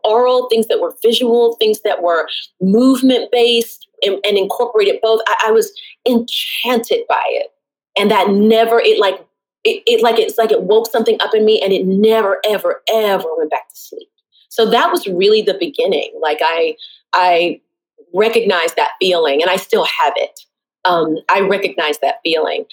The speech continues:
So when I found a place in school that welcomed it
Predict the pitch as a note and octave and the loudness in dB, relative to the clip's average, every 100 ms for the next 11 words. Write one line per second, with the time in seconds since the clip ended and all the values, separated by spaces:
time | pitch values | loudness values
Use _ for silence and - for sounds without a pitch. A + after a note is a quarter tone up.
0 | - A3 G3+ G3+ F#3+ F#3+ - A3+ B3 B3+ | -6 0 2 2 -2 -4 -2 0 2 2
1 | A3+ - F#3+ E3+ - - F#3+ F3+ - C#4 | 0 -2 -2 -2 -6 -4 -4 -4 -6 -2
2 | C#4 D#3+ C#3 - - _ _ _ G3 F3 | 2 2 2 -2 -8 _ _ _ 0 2
3 | F3 - _ _ D#3+ G3+ C4+ - F3 D3+ | 0 -4 _ _ -4 0 0 0 -2 0
4 | C3+ | -2